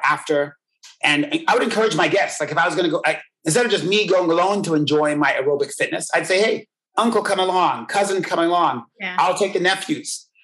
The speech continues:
Speaker 1: And now when uncle goes, the nephews go, all of a sudden you'll get a gang of people all going down this road, and you could actually establish a whole new holiday ritual by the after breakfast walk, which is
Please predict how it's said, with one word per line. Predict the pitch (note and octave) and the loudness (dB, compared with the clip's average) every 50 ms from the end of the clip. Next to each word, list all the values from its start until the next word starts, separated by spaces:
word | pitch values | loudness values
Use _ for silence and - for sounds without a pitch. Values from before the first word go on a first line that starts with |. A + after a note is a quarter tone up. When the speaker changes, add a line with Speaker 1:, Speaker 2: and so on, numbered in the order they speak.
| _ _ - - | _ _ -6 -4
Speaker 1:
And | - G3 | 0 2
now | A3 A#3 B3 A#3+ A#3 G#3+ F#3+ G3 - - | 2 2 4 4 2 2 0 0 -2 -2
when | D#3+ D#3+ D#3 | -2 -2 0
uncle | F3+ G3 A3+ G#3+ A3 G#3+ F#3+ | 0 0 0 2 0 0 0
goes, | G3 G3 F#3 F#3 F3+ F3+ F3 D#3 | 2 2 2 2 2 2 0 -2
the | C#3+ D3 | -2 0
nephews | E3 F#3+ F#3+ - G3 F#3 D#3+ | 0 0 -2 -2 -4 -4 0
go, | F3 F#3 F3 F3 F3 F3 - _ _ _ _ _ _ | 0 2 2 2 0 -2 -8 _ _ _ _ _ _
all | A3 C4 | 0 2
of | A#3+ | 2
a | |
sudden | A3+ A#3+ A#3 A3+ | 2 2 2 2
you'll | A3 G#3+ G#3 | 2 2 2
get | A3 G#3 | 2 2
a | G#3 F3+ | 2 0
gang | D#3 F3+ F#3+ G3+ A#3 C4 C#4 | 2 2 2 2 2 2 0
of | B3 - | 0 -2
people | - F3+ E3 D#3+ D#3+ E3 F3+ - | 0 -2 -2 0 2 2 2 2
all | F3 F3+ G3 G#3+ G#3+ | 2 2 2 2 2
going | A3 G#3 G3+ F#3 | 2 2 2 2
down | G3 F3+ F3+ F3+ | 2 2 4 4
this | F3+ D#3+ C#3+ C#3 | 2 0 0 0
road, | F#3 G3+ G#3 F3+ D#3 D3+ D#3 - - _ _ _ _ _ | 2 2 2 2 2 0 -4 -8 -14 _ _ _ _ _
and | - G#3+ | 0 0
you | A#3 A#3+ | 2 2
could | B3 | 2
actually | A#3+ A3+ A#3 - G#3 | 2 2 2 0 -2
establish | D#3+ - - G3+ G3+ G3+ G#3 F#3+ - - | -2 0 0 0 2 2 2 0 0 0
a | |
whole | D3 D3+ D3 D3+ E3 G3+ A3+ A#3+ A#3 A#3 A#3 A3 G3+ | -2 -4 -4 -4 -2 0 2 2 2 2 2 2 2
new | G#3 A#3 A#3 G3 F3+ F3+ G#3 A#3 - _ _ _ _ _ _ - | 2 2 2 2 2 0 0 -4 -10 _ _ _ _ _ _ -2
holiday | - F3+ G#3 A3 A3 G#3 G#3 G3+ G3+ G3 F#3+ F#3+ F3+ E3 - _ _ _ _ _ _ | 0 2 2 2 2 2 2 2 2 2 0 -2 -4 -8 -16 _ _ _ _ _ _
ritual | C3 E3+ G#3 - - - G3 D#3 C#3+ C#3+ D#3+ - - - _ _ _ _ _ - - - | 0 0 2 2 0 0 2 2 2 2 2 0 -4 -12 _ _ _ _ _ -12 -4 0
by | F#3 F#3 F#3 F#3 F#3 F#3 | 2 4 4 4 2 2
the | F3 F3+ - | 0 0 2
after | E3+ F#3+ F#3+ F#3+ - - G#3+ | 2 2 2 0 0 -2 0
breakfast | F3 E3 F3 E3+ E3+ - F3+ - | 0 0 -2 -2 -2 -6 -4 -2
walk, | D3+ F3 - - - - - - | 0 2 2 2 0 0 -2 -4
which | E3 D#3 E3 | -2 0 2
is | E3+ D3+ C3+ - - | 0 0 0 -4 -10